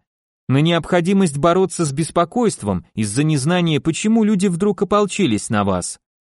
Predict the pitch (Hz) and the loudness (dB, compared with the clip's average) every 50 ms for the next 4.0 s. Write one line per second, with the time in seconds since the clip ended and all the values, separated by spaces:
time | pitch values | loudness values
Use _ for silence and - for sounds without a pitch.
0 | _ _ _ _ _ _ - 113 123 131 139 135 - - 139 - - 156 156 151 | _ _ _ _ _ _ -2 0 0 0 0 0 -2 -4 -6 -2 -2 0 0 0
1 | 147 147 139 127 - 143 147 165 185 180 - - - 113 - 127 117 - 151 147 | 0 0 -2 0 0 2 2 2 2 2 0 -2 -4 -2 -2 -2 -2 0 0 0
2 | 147 147 135 160 190 180 180 185 175 151 160 165 170 175 170 - 175 156 151 151 | 0 2 2 2 2 2 2 2 2 2 2 2 2 0 0 0 -2 0 0 2
3 | 151 147 147 156 160 156 - 160 143 - 147 143 123 113 104 98 95 - - | 2 2 2 2 0 0 0 -2 0 0 0 0 2 2 0 0 0 -2 -8